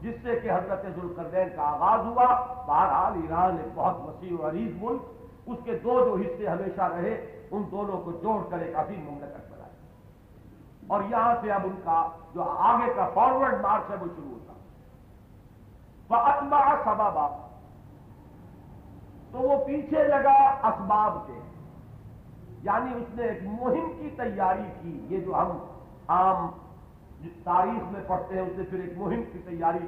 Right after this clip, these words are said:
کی، قرآن اس کے لیے تعبیر کر رہا، فَأَتْبَعَ سَبَبًا، پیچھے لگا وہ اسباب کے۔ حَتَّى إِذَا بَلَغَ مَغْرِبَ الشَّمْسِ، یہاں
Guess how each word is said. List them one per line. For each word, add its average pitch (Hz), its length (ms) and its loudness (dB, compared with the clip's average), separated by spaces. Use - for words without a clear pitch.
کی، 156 120 -10
قرآن 190 340 4
اس 190 160 2
کے 185 80 -8
لیے 175 200 -4
تعبیر 170 460 -2
کر 196 120 -2
رہا، 208 280 4
فَأَتْبَعَ 185 640 2
سَبَبًا، - 460 -14
پیچھے 220 380 -6
لگا 147 440 0
وہ 156 80 -6
اسباب 170 420 0
کے۔ - 60 -18
حَتَّى 302 460 4
إِذَا 277 300 6
بَلَغَ 277 420 6
مَغْرِبَ 240 360 4
الشَّمْسِ، - 640 -2
یہاں 240 240 4